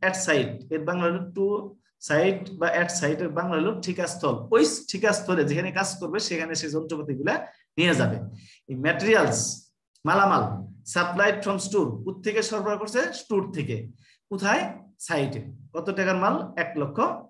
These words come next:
দুই হাজার টাকার মাল। Material পারচেজ at site,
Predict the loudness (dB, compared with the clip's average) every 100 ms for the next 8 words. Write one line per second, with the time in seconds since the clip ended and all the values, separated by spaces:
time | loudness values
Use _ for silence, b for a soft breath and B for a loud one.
0 | _ _ 0 2 0 -2 -4 -4 -2 -2
1 | -4 -8 -14 _ _ _ _ _ _ _
2 | _ -2 0 4 4 4 2 2 2 2
3 | 2 2 0 2 2 2 0 -4